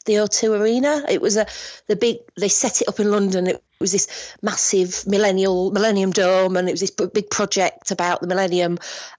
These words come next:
And the one thing I remember, there's a thing about the whole human body and things, and there was a, a section about language development, and it said that all children babble in the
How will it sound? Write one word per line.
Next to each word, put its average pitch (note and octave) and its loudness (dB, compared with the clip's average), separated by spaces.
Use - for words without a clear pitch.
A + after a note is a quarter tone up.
And G#3 0
the G3+ 0
one C4+ 2
thing C#4 -2
I C4 2
remember, A3+ 2
there's F#3+ -4
a - -10
thing A#3 -4
about G3 0
the - -4
whole A#3 -2
human A3 0
body F#3 0
and F3+ -4
things, F#3 -4
and G3 -2
there G3 2
was G3 2
a, G#3 2
a F#3+ -2
section - -2
about F3 0
language F3+ 0
development, D#3 -2
and E3+ -2
it - -2
said F3+ 0
that - -2
all B3 2
children G3+ 0
babble G3+ 0
in F3+ 0
the F3 0